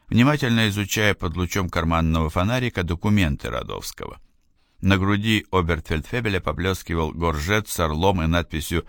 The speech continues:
«Фельдендармерия». «Через четыре дня, как сказано в командировочном удостоверении, господин оберфельдфебель», ответил Родовский тем же спокойным тоном, каким был задан вопрос,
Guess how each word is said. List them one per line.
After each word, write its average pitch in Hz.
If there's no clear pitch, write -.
«Фельдендармерия». 76
«Через 165
четыре 180
дня, 90
как 113
сказано 117
в -
командировочном 110
удостоверении, 82
господин 82
оберфельдфебель», 78
ответил 78
Родовский 120
тем 151
же 120
спокойным 95
тоном, 143
каким 107
был 104
задан 82
вопрос, 151